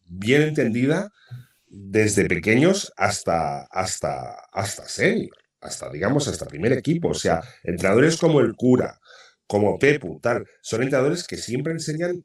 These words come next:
esa, ese baloncesto, digamos, más,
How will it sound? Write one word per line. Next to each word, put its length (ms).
esa, 560
ese 280
baloncesto, 840
digamos, 460
más, 400